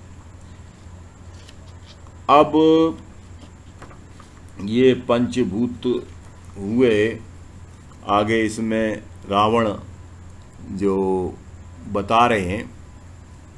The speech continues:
लघु गुण को पथ्य माना गया है, यह कफ का नाश करता है, यह गुण पचने में भी समय लेता है।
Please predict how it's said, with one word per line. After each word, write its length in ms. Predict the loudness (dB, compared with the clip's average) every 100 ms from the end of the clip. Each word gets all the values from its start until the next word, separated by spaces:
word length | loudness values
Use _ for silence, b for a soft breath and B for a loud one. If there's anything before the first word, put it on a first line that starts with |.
| -20 -20 -20 -20 -20 -20 -20 -20 -20 -20 -20 -20 -12 -4
लघु 420 | 4 6 10 8
गुण 220 | 8 4
को 200 | 6 6
पथ्य 440 | 6 4 4 4 8
माना 320 | 8 8 8
गया 280 | 8 10 10
है, 380 | 8 4 0 -14 -20 -8 2
यह 140 | 2
कफ 280 | 4 2 4
का 100 | 4
नाश 320 | 6 4 4
करता 460 | 2 2 6 8 8
है, 260 | 8 4 -4 -18 -20 -20 -10 4
यह 160 | 6
गुण 260 | 6 6 4 4
पचने 380 | 0 2 4 6
में 160 | 6 6
भी 120 | 4
समय 340 | 4 2 2
लेता 320 | 2 -2 -4
है। 300 | -10 -10 -18